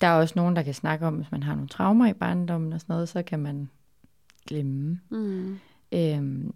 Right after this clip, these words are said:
Speaker 1: men jeg, jeg vil prøve at huske, så godt jeg kan.
Speaker 2: Ja.
Speaker 1: Øhm, men jeg startede faktisk bare med at kigge. Øhm,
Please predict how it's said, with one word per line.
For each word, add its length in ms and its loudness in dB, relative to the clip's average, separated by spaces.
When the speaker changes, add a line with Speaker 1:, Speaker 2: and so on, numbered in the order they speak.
Speaker 1:
men 220 0
jeg, 140 6
jeg 100 6
vil 120 4
prøve 680 4
at 60 -2
huske, 320 -4
så 120 -16
godt 200 -14
jeg 100 -10
kan. 300 -10
Speaker 2:
Ja. 100 -2
Speaker 1:
Øhm, 280 -8
men 80 4
jeg 100 4
startede 420 4
faktisk 360 0
bare 220 2
med 280 4
at 140 -6
kigge. 480 2
Øhm, 640 0